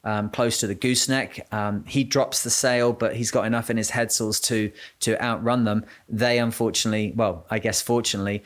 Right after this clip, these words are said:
lose their mast and the, and the chase is over. Um, having been chased by pirates a few times myself,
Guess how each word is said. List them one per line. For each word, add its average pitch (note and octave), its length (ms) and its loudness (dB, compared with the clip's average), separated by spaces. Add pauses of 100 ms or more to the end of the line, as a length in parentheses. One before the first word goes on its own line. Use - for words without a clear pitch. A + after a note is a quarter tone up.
(180)
lose A#2 360 4
their G#2+ 160 0
mast G#2 400 0
and G#2 100 0
the, G2+ 160 -2
and A2 160 0
the G2 60 0
chase G#2+ 340 0
is G#2 140 0
over. G2 400 0 (420)
Um, A#2 360 2 (200)
having E3+ 300 0
been D#3 220 2
chased D#3 340 2
by C3 160 2
pirates C3+ 400 0
a - 40 -4
few C#3 180 2
times B2+ 340 0
myself, A2 640 0